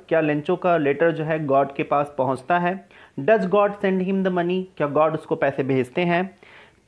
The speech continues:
Think what your answer to these question would be। एक बार सोचिए कि आपके ये जो क्वेश्चंस हैं इसके क्या आंसर हो सकते हैं। And guess how the story continues। और गेस करिए कि ये स्टोरी कैसे कंप्लीट हुई होगी।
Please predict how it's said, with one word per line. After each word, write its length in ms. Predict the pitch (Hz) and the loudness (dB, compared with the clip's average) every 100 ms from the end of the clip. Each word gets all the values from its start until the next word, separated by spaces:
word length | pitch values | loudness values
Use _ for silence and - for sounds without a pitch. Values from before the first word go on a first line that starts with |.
| - | -2
Think 260 | 240 247 220 | 0 2 2
what 200 | 202 208 | 2 4
your 200 | 208 202 | 2 4
answer 360 | 160 165 170 190 196 | 2 0 -2 -2 -2
to 120 | 202 | -2
these 440 | 156 131 170 208 - | -4 -4 -2 -2 0
question 340 | 165 165 185 151 | -2 0 -2 0
would 180 | 135 | 0
be। 200 | 127 127 - - _ - | 0 -2 -4 -14 _ -6
एक 120 | 147 | -2
बार 120 | 139 143 | 0 0
सोचिए 400 | 180 185 214 214 | 2 0 0 -2
कि 240 | 196 190 | -2 -2
आपके 640 | - 156 156 - 180 180 - | 0 0 0 -2 0 0 -2
ये 160 | 135 135 | -4 -2
जो 120 | 135 | -2
क्वेश्चंस 540 | 139 180 180 196 190 | 0 0 2 0 0
हैं 220 | 175 180 | -2 -2
इसके 280 | 170 147 - | -6 -6 -6
क्या 200 | 147 160 | -2 0
आंसर 280 | 170 170 175 | 0 0 0
हो 120 | 156 | 0
सकते 300 | 160 151 175 | -2 -4 -4
हैं। 260 | 160 170 185 - - - | -4 -4 -8 -18 -20 -6
And 240 | 151 160 170 | -2 0 0
guess 300 | 208 - 175 | 0 -2 0
how 180 | 185 | 2
the 140 | 208 214 | 2 2
story 240 | 170 170 165 | 2 2 0
continues। 520 | 147 143 143 127 117 - - - - | -2 0 0 0 -2 -8 -20 -14 -2
और 180 | 165 156 | 0 2
गेस 220 | 208 208 | 0 2
करिए 220 | 196 185 | 0 0
कि 120 | 196 208 | -2 -2
ये 260 | 208 185 | 2 2
स्टोरी 320 | 185 175 165 | 2 0 0
कैसे 380 | 185 156 143 180 | 0 0 0 -2
कंप्लीट 460 | 170 151 135 156 156 | -2 -2 -2 -2 0
हुई 100 | 143 | 0
होगी। 440 | 139 127 120 127 | 0 0 -4 -6